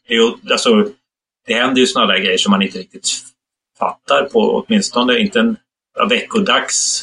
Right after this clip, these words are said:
så får man ju liksom såna där otroligt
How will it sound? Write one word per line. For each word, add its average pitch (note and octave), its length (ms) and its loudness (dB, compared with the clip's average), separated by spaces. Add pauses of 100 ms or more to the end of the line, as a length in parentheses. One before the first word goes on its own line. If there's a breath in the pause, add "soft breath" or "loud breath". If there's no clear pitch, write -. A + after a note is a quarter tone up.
så - 100 -6
får C3 220 0
man C3 100 2
ju A2+ 60 2
liksom - 280 -4
såna - 200 -2
där G1+ 240 -4 (760)
otroligt - 760 2